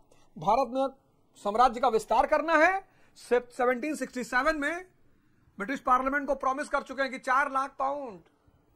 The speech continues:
पार्लियामेंट ने कहा, "भाई तुम हमारे यहाँ की company हो,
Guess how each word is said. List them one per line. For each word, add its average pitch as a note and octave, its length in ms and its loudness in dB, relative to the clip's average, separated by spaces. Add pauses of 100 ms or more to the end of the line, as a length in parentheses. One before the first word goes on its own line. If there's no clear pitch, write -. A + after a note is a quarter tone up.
(560)
पार्लियामेंट D4 460 -4
ने D#4 80 -2
कहा, B3+ 240 0
"भाई G#4 140 -4
तुम F#4+ 200 -6
हमारे D4+ 320 0
यहाँ F4 220 0
की F4+ 80 -2
company E4+ 400 -4
हो, F4+ 260 2